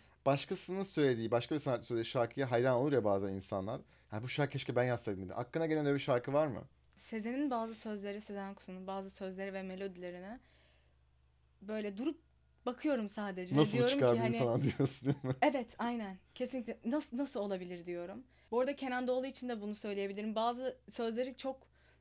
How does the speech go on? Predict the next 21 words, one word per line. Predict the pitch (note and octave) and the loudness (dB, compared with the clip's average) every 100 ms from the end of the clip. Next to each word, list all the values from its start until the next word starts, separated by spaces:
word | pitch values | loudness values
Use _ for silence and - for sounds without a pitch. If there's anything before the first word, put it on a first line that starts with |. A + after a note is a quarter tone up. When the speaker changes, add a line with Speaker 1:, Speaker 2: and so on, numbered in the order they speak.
| _ _ _ _ _ _ - | _ _ _ _ _ _ -6
Speaker 2:
reklam | A3+ A#3+ D4 D4 | -4 0 2 2
jingle'ı | A3+ G#3 F#3 F#3 | 2 0 -2 -6
gibi. | F3+ F3+ | -6 -8
Hani | F#3+ G3 - _ - | -8 -8 -10 _ -2
çok | D#4+ D4+ | -2 0
net. | G3+ - - - _ - | -4 -8 -16 -20 _ -2
Speaker 1:
Direkt | C3 C3+ C3+ | 4 4 4
vuruyor. | B2 A#2+ | 4 8
Speaker 2:
Direkt | D#4+ C#4+ - | 8 6 2
vuruyor. | G3+ F#3 G3 D4 - _ _ _ | -4 -2 -2 -4 -8 _ _ _
O | A#3 C#4+ | 2 4
yüzden, | B3+ D#4 E4 - _ A3+ | 2 0 0 -6 _ -4
e, | A3+ A3 - | -2 -2 2
öyle | A#3+ D4+ B3 | 4 4 2
direkt | E4 - | 0 0
vuran | C4 C4 | -2 -2
şeyler | B3+ B3+ C4+ | -4 -4 -4
çok | A#3 G#3 | -6 -12
etkiliyor | - F3+ E3 | -10 -8 -8
beni. | E3 F3 - - | -8 -12 -14 -4
Speaker 1:
Nefis. | G#2+ F#2+ G2 - | -4 -4 -10 -14